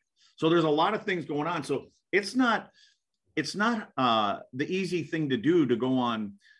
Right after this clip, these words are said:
you know, four, five, six, uh, game winning streaks. And it's a little bit more, I don't know, I guess practical, practical to think that you could actually lose two, three games in a row.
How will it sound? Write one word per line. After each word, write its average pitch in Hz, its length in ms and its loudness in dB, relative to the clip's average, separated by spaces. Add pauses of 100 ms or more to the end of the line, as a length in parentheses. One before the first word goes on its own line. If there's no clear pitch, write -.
(140)
you 214 80 -6
know, 139 120 -2
four, 131 380 0
five, 113 560 2
six, - 560 -8 (400)
uh, 101 180 0
game 110 300 -2
winning 156 220 -2
streaks. - 560 -10
And 127 100 -2
it's 135 140 -6
a 135 60 -6
little 170 260 2
bit 147 280 0
more, 135 520 -2 (480)
I 160 100 0
don't 143 120 2
know, 110 120 -2
I 123 80 2
guess 123 160 -2
practical, 170 680 -4
practical 160 520 -4
to 139 80 -4
think 202 280 -4
that 131 100 -2
you 160 140 -4
could 165 140 -6
actually 160 320 -2
lose 160 280 0
two, 180 280 -2
three 165 200 -4
games 156 300 -4
in 151 80 -8
a 143 40 -6
row. 151 320 -6